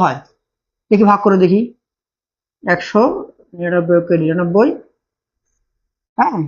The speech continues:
তাহলে এখানে হবে ওয়ান। ওকে, তো এখানে কত হবে? পয়েন্ট নিলে শূন্য, যায় না একটা শূন্য, তাহলে আবার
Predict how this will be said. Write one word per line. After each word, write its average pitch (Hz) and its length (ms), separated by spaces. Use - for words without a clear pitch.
তাহলে 165 180
এখানে 175 180
হবে 165 200
ওয়ান। 151 200
ওকে, 160 200
তো 185 60
এখানে 208 260
কত 208 100
হবে? 165 140
পয়েন্ট 196 280
নিলে 202 200
শূন্য, 185 240
যায় 180 160
না 175 100
একটা - 200
শূন্য, 175 160
তাহলে - 160
আবার 190 220